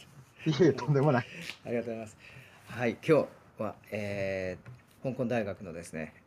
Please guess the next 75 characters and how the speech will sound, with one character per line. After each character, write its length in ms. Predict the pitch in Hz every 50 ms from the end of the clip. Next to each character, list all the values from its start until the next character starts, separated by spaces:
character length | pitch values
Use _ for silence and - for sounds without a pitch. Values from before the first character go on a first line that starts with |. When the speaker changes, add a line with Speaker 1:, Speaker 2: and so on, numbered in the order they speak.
| _ _ -
Speaker 1:
え 160 | - 76 78 - - - - - - - _ _ _ _ - -
ー、 20 |
ジ 60 | - 123
ャ 60 | 113
ー 20 |
ナ 80 | 110 113
リ 80 | 107
ズ 120 | 98 - 95
ム 100 | 92 90
メ 160 | 87 92 101
デ 100 | 95 107
ィ 160 | 113 110 107
ア 60 | 107 - - - -
研 220 | - - 120 113
究 200 | 107 - - 107
セ 220 | 101 - - - 110
ン 60 | 98
タ 240 | 92 - 80 76 69
ー 80 | - - -
副 80 | - 110
教 240 | - - - 107
授、 240 | 95 - 85 73 65 - _ _ _ _ - - - - - _ _ _ _ _ _
あ 20 | 98
の、 60 | - - -
お 80 | 113
な 100 | 117 123
じ 100 | 117 117
み 80 | 120 120
の 180 | 113 113 107 - -
梶 200 | - - 117 135
本 220 | 135 117 - 92
正 240 | 85 107 117 - 104
人 200 | - - - - - - _ _ _ _ _ _ _
先 160 | - - 95
生 160 | 85 - 82 78
に 60 | 73
で 80 | 78
す 100 | - -
ね、 140 | - - - - - _ _ - _ _ _ _ _ _ _ _ _ _ _ -
お 60 | 104
入 160 | 101 85 78
り 100 | 76 - - _ _ -
い 60 | 95 92
た 100 | 90 82
だ 100 | 82 82
い 60 | 85
て 140 | - - -
ま 120 | 90 90
す。 140 | - - - - _ _ _ -
あ 60 | 110
り 60 | 117
が 60 | 123 117
と 60 | 120
う 40 | 113
ご 40 |
ざ 60 | 110 107
い 20 |
ま 100 | 110 110
す。 240 | 107 - - - - -
今 120 | - 107
日 20 | 98
は 60 | 95
朝 160 | 107 127 123 104
早 180 | 110 104 98
く 60 | -
か 80 | - 92
ら、 60 | 90
Speaker 2:
あ、 20 | -
Speaker 1:
香 140 | 147 151
港 120 | 147 165 156
時 140 | 139 143 135
間 200 | 123 101 90 -
七 180 | - - 160
時 100 | 143 151
半 280 | 123 165 170 135 95